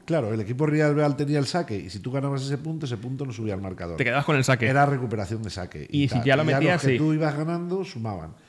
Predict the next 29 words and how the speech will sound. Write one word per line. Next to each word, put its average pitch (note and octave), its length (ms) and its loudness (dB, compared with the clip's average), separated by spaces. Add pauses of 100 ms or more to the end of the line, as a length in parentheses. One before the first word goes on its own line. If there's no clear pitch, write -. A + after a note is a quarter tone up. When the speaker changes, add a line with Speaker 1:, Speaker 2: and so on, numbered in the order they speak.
(160)
Speaker 1:
Por G#2 120 -6
eso A2 140 -4
los G2 180 -6
sets A2 220 -8
eran A#2 180 -6
a F2 80 -10
quince. A#2+ 340 -8 (320)
Eso F#2 140 -6
sí, F2+ 160 -6
se - 120 -8
hacían E2+ 220 -10
interminables, E2 640 -8
Speaker 2:
Sí, B2 140 4
Speaker 1:
¿no? G#2+ 60 2
Speaker 2:
sí, A2 100 2
Speaker 1:
Los G#2+ 100 0
Speaker 2:
sí. A2 120 2
Speaker 1:
sets, - 180 -10
¿eh? A2 100 -14 (240)
Speaker 2:
O - 40 -18
sea, A#2 120 2
Speaker 1:
Pero G2+ 100 4
Speaker 2:
que, G#2+ 60 4
Speaker 1:
bueno. E2+ 180 -2 (100)
Speaker 2:
que A#2 100 2
era C3+ 120 6
difícil. B2+ 320 4
Por A2+ 120 2
ejemplo, D3 300 2